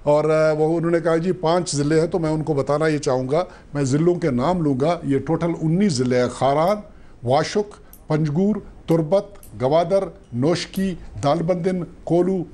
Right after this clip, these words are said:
डेरा बुगटी, क्वेटा, सिब्बी, कलात, खुजदार, अवारान, मस्तुंग, बारखान, बोलान, ये सब के सब ये उन्नीस ज़िले हैं। इन उन्नीस ज़िलों के अंदर, आ, सरफराज बुगटी जैसा एक मोतबर आदमी या उनके वालिद मोहतरम या मेरे जैसा आदमी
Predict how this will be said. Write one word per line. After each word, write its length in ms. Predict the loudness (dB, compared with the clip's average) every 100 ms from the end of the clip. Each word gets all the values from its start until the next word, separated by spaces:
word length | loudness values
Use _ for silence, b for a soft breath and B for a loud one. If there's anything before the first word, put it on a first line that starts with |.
| -10
डेरा 240 | 0 2 2
बुगटी, 420 | 0 -6 -6 -6
क्वेटा, 540 | -4 -2 0 2 2
सिब्बी, 560 | 0 -2 -4 -2 -2 -2
कलात, 640 | -2 2 4 4 0 -6
खुजदार, 540 | -6 -2 2 2 0 -2
अवारान, 460 | 0 2 4 2 0 B B B 0
मस्तुंग, 440 | 0 0 -4 -4 0
बारखान, 500 | 0 0 -2 -4 -2
बोलान, 460 | 0 2 2 2 -2 -16 -20 b b b b -4
ये 240 | 0 2 2
सब 320 | 0 -2 -2
के 120 | -4
सब 200 | -4 -2
ये 80 | 0
उन्नीस 640 | 0 -2 0 2 2 0
ज़िले 280 | -2 0 2
हैं। 540 | 0 -2 -8 -18 -2 0
इन 80 |
उन्नीस 360 | 0 0 2 2
ज़िलों 320 | 0 0 0
के 140 | 0 -2
अंदर, 420 | 0 2 0 0 B B B
आ, 240 | 2 2 0
सरफराज 480 | -2 -2 2 2 0
बुगटी 340 | -6 -4 0
जैसा 300 | 0 2 0
एक 100 | 0
मोतबर 400 | -2 -4 0 0 0
आदमी 380 | -2 -2 0 2
या 80 |
उनके 260 | 2 0 0
वालिद 320 | 0 0 2
मोहतरम 500 | 0 0 -2 -2 0
या 140 | 2 2
मेरे 240 | 4 2
जैसा 260 | 2 -2 -4
आदमी 300 | -4 -4